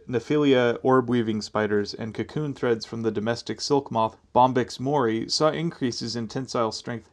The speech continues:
down to negative sixty degrees Celsius, but decreased later on.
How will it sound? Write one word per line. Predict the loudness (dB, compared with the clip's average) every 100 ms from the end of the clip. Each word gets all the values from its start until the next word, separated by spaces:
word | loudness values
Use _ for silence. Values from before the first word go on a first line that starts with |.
| -4
down | 0
to | 2
negative | 4 4 4 2 2
sixty | -4 -4 -6
degrees | -8 -6 -4 -4 -6 -10 -10
Celsius, | -4 -4 -2 -4 -4 -8 -14 _ _ _ _
but | -2 2
decreased | 2 2 2 -2 0
later | 0 0
on. | 0 -2 -4 -12